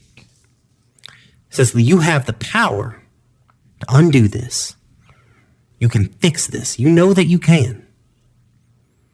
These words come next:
All you have to do is look back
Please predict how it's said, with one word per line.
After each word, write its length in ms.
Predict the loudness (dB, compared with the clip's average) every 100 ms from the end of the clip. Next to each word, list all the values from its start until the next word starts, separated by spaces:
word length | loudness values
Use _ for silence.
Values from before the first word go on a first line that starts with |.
| _ _ _ _ _ _ _ -20 -20 -20 -20 -20 -20 -20 -20 _ _ _ _ _ _ _ _ _ _ _ -2
All 100 | 2
you 140 | 6
have 160 | 4 2
to 80 | 0
do 300 | 2 2 0
is 160 | 0
look 260 | -2 -2 -2
back 480 | -2 -4 -8 _